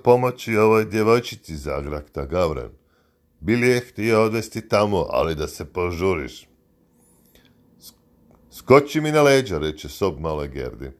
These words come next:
"Moram učiniti kako veli moj gospodar Gavran." Tek što mu je sjela na leđa, Sob zagrabi i odande poput strijele. Trčao je kroz veliku šumu, preko lokava i baruština.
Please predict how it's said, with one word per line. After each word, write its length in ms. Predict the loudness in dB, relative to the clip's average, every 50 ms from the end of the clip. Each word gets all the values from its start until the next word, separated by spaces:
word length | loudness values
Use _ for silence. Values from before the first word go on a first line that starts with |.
| _ _ _ _ _ _ _ _ _ _ -8
"Moram 320 | -4 -2 0 0 0 -2
učiniti 560 | -2 -4 0 0 2 2 2 0 -2 -4 -2 4
kako 320 | 4 4 4 4 0 4
veli 280 | 6 6 6 6 4 2
moj 220 | 2 0 0 0
gospodar 520 | 0 -4 -6 -4 -2 -4 0 0 -2 -2
Gavran." 400 | 2 2 2 2 2 0 -6 -8 -14 _ _ _ _ _ _ _ _ _ _ _ _ -2
Tek 180 | -2 -2 -2
što 220 | -4 -6 -6 -6 -4
mu 100 | -4 -8
je 60 | -10
sjela 340 | -6 -2 -2 -2 -2 -2 -4
na 120 | -6 -6
leđa, 460 | -4 0 0 0 0 0 -2 -4 -4 -4 -6 _ _ _ _ _
Sob 320 | -18 -6 0 0 0 0
zagrabi 520 | 0 0 0 0 0 0 -2 -6 -6 -6 -8
i 200 | -8 -8 -6 -4
odande 460 | -4 -2 -2 -4 -4 -4 -6 -8 -8 -6
poput 300 | -6 -6 -6 -6 -14 -18
strijele. 460 | -16 -14 -10 -8 -6 -6 -6 -8 -10 -12 _ _ _ _ _ _ _ _ _ _ _ _ _ _ _ _ _ _ _ _ _ _ _ _ _ _ _ _
Trčao 320 | -2 -2 -2 0 0 0 0
je 140 | 0 -4
kroz 220 | -10 -10 -10 -6 -4
veliku 320 | -2 -4 -4 -6 -8 -12
šumu, 440 | -12 -6 -2 -2 0 0 -2 -2 -4 -12 -20 -20 _ _ _
preko 260 | -14 -14 -12 -6 -2 0
lokava 480 | 2 2 2 2 -2 -4 -2 0 0 0
i 40 | 0
baruština. 640 | 0 -2 -2 -4 -8 -10 -12 -14 -12 -12 -12 -14